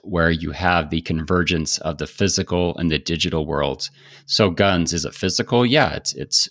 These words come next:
rifles and, and triggers that are metal and plastic, but it's also digital now with three D gun printing. What about Bitcoin? Is that, is that physical? Well, sure, money's physical. You buy stuff with it, but it's actually just, you know, code. And so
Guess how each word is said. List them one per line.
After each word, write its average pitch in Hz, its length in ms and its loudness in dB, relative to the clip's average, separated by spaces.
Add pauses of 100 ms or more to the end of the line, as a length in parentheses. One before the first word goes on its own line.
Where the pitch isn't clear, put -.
rifles 82 580 0
and, 76 160 -4 (140)
and - 120 -8
triggers 82 420 0
that 82 100 0
are 78 160 0
metal 82 280 0
and 71 120 -6
plastic, 98 580 0
but 76 140 0
it's - 160 -2 (120)
also 76 340 0
digital 98 420 2
now 73 340 -4 (480)
with 85 120 -6
three - 200 -2
D 98 80 4
gun 110 200 4
printing. 80 380 -8
What 87 120 -2
about 90 320 2
Bitcoin? 82 360 -2
Is 76 140 -6
that, 87 300 0 (340)
is 85 100 -4
that 92 200 0
physical? 123 760 0
Well, 120 160 -8
sure, 139 320 2
money's 90 300 2
physical. - 360 -4
You 92 120 0
buy 110 200 2
stuff - 300 -8
with - 160 -14
it, - 160 -20
but 87 140 2
it's - 260 -4
actually 95 380 -2
just, 87 340 0 (240)
you - 80 -8
know, 78 220 0
code. 90 500 2 (500)
And 82 140 -4
so 90 520 4